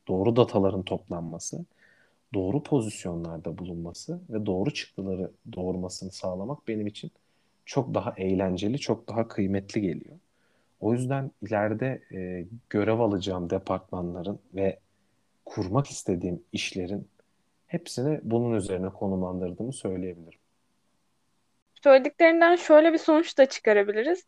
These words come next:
Speaker 2: Her istatistik mezunu sadece verilerle uğraşıp belli bir iş tanımını yapmaz. Yani insan
Speaker 1: Elbette.
Speaker 2: kaynaklarında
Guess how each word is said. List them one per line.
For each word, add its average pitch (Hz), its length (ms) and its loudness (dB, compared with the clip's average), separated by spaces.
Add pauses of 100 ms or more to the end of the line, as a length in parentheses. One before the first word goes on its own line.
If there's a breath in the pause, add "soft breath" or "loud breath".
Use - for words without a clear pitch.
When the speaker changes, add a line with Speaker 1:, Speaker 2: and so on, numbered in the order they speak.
(240)
Speaker 2:
Her 302 420 6
istatistik 285 720 6
mezunu 247 460 4
sadece 254 480 8
verilerle 240 520 10
uğraşıp 208 500 4 (640)
belli 262 340 8
bir 277 160 6
iş - 200 -2
tanımını 277 640 6 (480)
yapmaz. 247 840 6 (640)
Yani 226 280 6
insan 247 280 8
Speaker 1:
Elbette. - 180 4
Speaker 2:
kaynaklarında 233 960 8